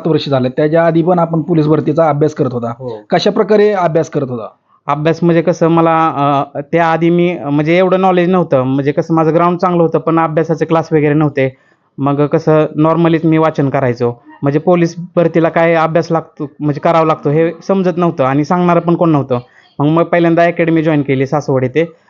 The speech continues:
Speaker 2: मग तिथं मला समजलं बाबा अभ्यास कसा लागतो, कोणती पुस्तकं वाचायची वगैरे, मग हळूहळू समजत गेलं. पण ग्राउंड चांगलं असल्यामुळे मला एक वाटायचं की मी कधी ना कधी पोलीस होणार आहे, फक्त माझा अभ्यास कमी होता.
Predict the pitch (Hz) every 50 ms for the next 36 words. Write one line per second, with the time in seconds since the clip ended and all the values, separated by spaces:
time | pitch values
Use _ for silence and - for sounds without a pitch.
0 | _ - 139 135 170 160 170 170 170 165 160 160 165 185 170 165 156 139 127 127
1 | 123 135 131 139 143 139 139 139 143 147 139 - 156 143 - 147 135 131 131 -
2 | - 131 127 160 147 147 135 143 135 147 143 - - 123 127 131 127 120 - 120
3 | 113 127 120 120 117 110 113 117 117 117 - - - _ _ - 139 143 139 151
4 | 165 165 165 165 170 165 170 196 180 170 160 160 143 139 147 135 - 117 117 -
5 | - - - - _ - 143 151 160 175 175 180 175 202 196 190 180 185 180 -
6 | 190 185 190 185 185 185 180 185 180 175 180 170 175 165 151 160 156 170 170 170
7 | 175 170 165 165 165 160 165 156 151 151 175 170 156 143 - 156 139 131 117 113
8 | 107 113 - _ _ _ _ _ _ _ 185 175 170 196 185 180 180 175 180 170
9 | 165 160 170 165 - - 170 170 160 143 - 143 143